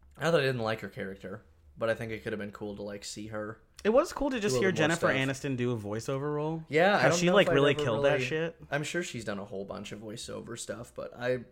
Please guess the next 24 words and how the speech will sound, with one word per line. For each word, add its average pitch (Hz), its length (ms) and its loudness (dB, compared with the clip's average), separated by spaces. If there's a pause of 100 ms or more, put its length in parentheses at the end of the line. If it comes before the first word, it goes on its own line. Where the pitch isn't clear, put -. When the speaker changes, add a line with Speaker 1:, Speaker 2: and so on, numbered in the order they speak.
(200)
Speaker 1:
can't 117 300 -8
really 113 180 -6
think 113 240 -10
of 110 80 -8
anything 110 340 -8
else 110 220 -8
that 104 100 -10
I 110 140 -8
know 110 260 -6
that 110 100 -10
she's 110 260 -12
done 113 360 -6 (320)
Speaker 2:
No, 156 180 0
it 127 80 4
was 151 140 2
Speaker 1:
other 127 140 6
than - 20 -2 (140)
Speaker 2:
excellent. 98 60 -4
Speaker 1:
this. 120 220 -4
Speaker 2:
It 143 40 0
was 135 120 -2
very, 143 200 2
very 139 180 -2
good. 113 400 -4